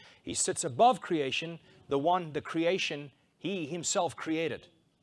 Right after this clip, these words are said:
all by himself. He incre-, he introduces this God to Pharaoh as the great I Am, the eternal, self-existing God. He doesn't need n-, nature to exist.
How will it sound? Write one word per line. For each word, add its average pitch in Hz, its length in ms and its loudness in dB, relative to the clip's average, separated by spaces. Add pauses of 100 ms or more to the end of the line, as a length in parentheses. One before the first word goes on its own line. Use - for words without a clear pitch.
(160)
all 156 140 4
by 156 180 6
himself. 151 600 -2 (3500)
He 175 240 2
incre-, 185 240 2
he 208 380 0
introduces 180 1080 2
this 151 260 -2
God 156 340 4
to 139 100 -6
Pharaoh 202 360 2
as 151 200 2
the 139 60 -4
great 196 280 4
I 202 120 6
Am, 160 420 -2 (280)
the 139 180 4
eternal, 220 680 0 (200)
self-existing 170 1400 0
God. 143 360 2 (180)
He 139 120 -4
doesn't 175 460 2
need 196 220 -4
n-, 151 180 -8
nature 185 340 0
to 180 240 0
exist. 135 480 -4